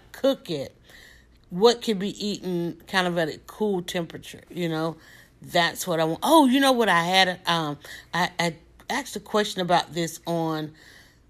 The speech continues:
on my page about the three bean salad.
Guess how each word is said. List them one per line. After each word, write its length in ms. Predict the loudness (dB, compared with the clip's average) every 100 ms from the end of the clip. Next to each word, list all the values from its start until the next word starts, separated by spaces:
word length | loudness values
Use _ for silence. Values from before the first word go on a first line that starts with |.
| _
on 340 | 0 0 0 -2
my 240 | -4 -6 -10
page 720 | -6 2 4 4 2 -4 -6 -4
about 480 | -2 2 2 0 -6
the 80 | -8
three 260 | -4 -4
bean 300 | -2 -2 -2
salad. 680 | -4 -2 0 0 -2 -10 -20